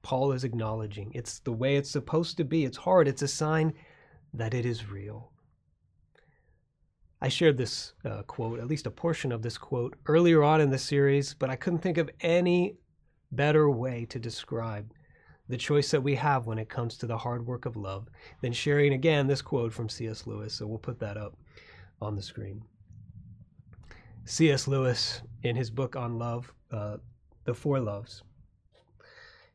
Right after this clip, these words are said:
he said, I'm gonna turn my screen so I can see this a little bit better.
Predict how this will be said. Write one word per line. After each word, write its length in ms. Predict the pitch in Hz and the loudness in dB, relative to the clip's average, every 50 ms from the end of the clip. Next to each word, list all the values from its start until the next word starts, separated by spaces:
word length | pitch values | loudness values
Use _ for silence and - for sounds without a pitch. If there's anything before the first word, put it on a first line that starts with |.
| _ _ | _ _
he 140 | - 165 156 | -2 0 0
said, 480 | - - 170 147 139 139 147 156 139 - - _ _ _ _ _ _ - - - _ _ _ _ _ _ | 2 2 4 4 4 4 2 0 -2 -6 -14 _ _ _ _ _ _ -20 -20 -20 _ _ _ _ _ _
I'm 80 | - 131 | -6 -4
gonna 180 | 135 123 113 | -4 -4 -6
turn 360 | 113 - - 160 156 156 151 | -6 -2 0 2 4 4 4
my 140 | 143 131 127 | 2 0 -2
screen 420 | 120 - - - 147 147 143 143 139 | -6 -6 -6 -6 -4 -4 -4 -6 -6
so 140 | - 131 | -8 -10
I 60 | 131 127 | -10 -10
can 160 | - 127 110 | -10 -12 -12
see 220 | - - 143 139 | -10 -8 -6 -6
this 180 | 135 139 127 - | -6 -6 -8 -8
a 60 | 131 | -10
little 220 | 123 139 139 139 | -8 -8 -8 -6
bit 160 | 135 135 123 127 | -8 -8 -8 -8
better. 340 | 135 131 131 139 156 156 | -6 -6 -4 -4 -6 -8